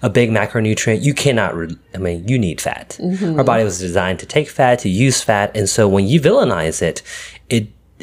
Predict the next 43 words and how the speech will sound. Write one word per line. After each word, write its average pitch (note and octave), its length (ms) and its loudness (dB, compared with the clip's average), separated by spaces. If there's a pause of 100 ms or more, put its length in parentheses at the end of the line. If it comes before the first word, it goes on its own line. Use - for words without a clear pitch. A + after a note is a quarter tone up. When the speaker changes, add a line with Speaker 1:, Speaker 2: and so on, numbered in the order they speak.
Speaker 1:
it D3 120 2
may D#3 220 4
make E3 280 2
sense B2 340 0
in A2+ 100 -2
your G2+ 140 0
brain F2+ 520 -4 (100)
that, F#2 180 2
Speaker 2:
Mm-hmm. G2+ 100 -4
Speaker 1:
hey, G#2+ 180 2
yes, F2 460 -2
we G#2 240 2
trying - 280 -4
to A2+ 40 -2
get G#2 160 -4
rid G2+ 140 0
of E2+ 100 -2
fat, - 440 -2
cholesterol F#2+ 500 0
accumulation, F#2 680 -4 (340)
but A#2 160 2
actually D3+ 720 4
it A#2 100 0
doesn't A2+ 240 2
work F2+ 160 -2
so - 180 -6
well. - 300 -6 (100)
Speaker 2:
Mm-hmm. F#3 640 -2
Yeah. B3 520 2
I - 80 2
mean, G#3 160 2
it F3+ 120 0
seems G#3 300 0
like D#3+ 180 0
it C#3+ 80 4
would D#3 140 0
make D3 220 -2
sense. C3+ 500 -2
If E3 300 -2
we're D#3 280 0
consuming D#3+ 600 0
fat, D#3 520 0
then D3+ 360 0